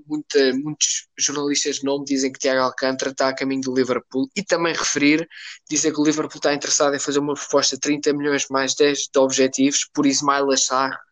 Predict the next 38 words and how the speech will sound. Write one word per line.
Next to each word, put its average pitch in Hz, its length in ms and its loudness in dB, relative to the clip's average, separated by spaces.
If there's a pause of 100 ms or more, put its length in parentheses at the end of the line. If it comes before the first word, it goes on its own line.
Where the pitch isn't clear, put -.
(360)
jogador 139 500 0
do 135 120 -4
Watford, 131 520 2 (600)
eh, 123 280 2
que 127 120 0
eu, 123 140 4 (240)
que 131 80 -8
o 123 60 -10
que - 80 -20
tudo 131 200 -2
indica, 127 280 0
se - 100 2
o 123 60 0
contratarem, 127 680 0
vai, 123 280 2
vai 127 180 0
para 123 160 2
o 113 60 4
banco, 120 360 -2
mas 123 240 -4 (300)
finalmente 135 480 0
eles 131 140 2
ouviram 131 420 2
bem 131 120 0
ter 127 140 -2
suplentes 135 560 0
de - 140 2
jeito, 135 240 2 (240)
e 127 180 -2
vocês 247 300 0
perguntam: 262 480 -2
ah, 147 180 0
Tiago 123 240 0
Alcântara 135 520 -2
para 135 120 -4
suplente? 139 480 0
Não, 151 200 0
mas 113 240 -6